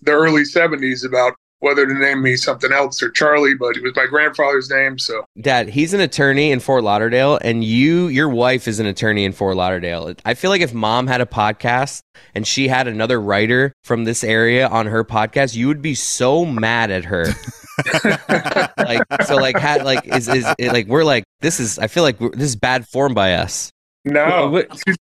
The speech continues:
Speaker 1: she's been on before, I bet. Come on.
Speaker 2: Yeah, no, she
Speaker 3: No, she has. She has. And, and plus, if I were, if I were a writer, a modern writer who happened to be named William Shakespeare, that would be
Speaker 1: Sure.
Speaker 3: analogous to the situation we're talking about right now.
Speaker 1: You got,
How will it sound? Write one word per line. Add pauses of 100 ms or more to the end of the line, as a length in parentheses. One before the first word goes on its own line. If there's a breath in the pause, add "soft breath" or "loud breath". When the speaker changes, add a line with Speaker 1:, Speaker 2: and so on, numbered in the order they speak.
(240)
Speaker 1:
she's
been
on
before,
I
bet. (100)
Come
on.
Speaker 2:
Yeah,
no,
she
Speaker 3:
No,
she
has.
She
has.
And,
and
plus,
if
I
were, (240 loud breath)
if
I
were
a
writer,
a
modern
writer (340)
who
happened
to
be
named
William
Shakespeare, (280 soft breath)
that
would
be (100)
Speaker 1:
Sure.
Speaker 3:
analogous
to
the
situation
we're
talking
about
right
now.
Speaker 1:
You
got,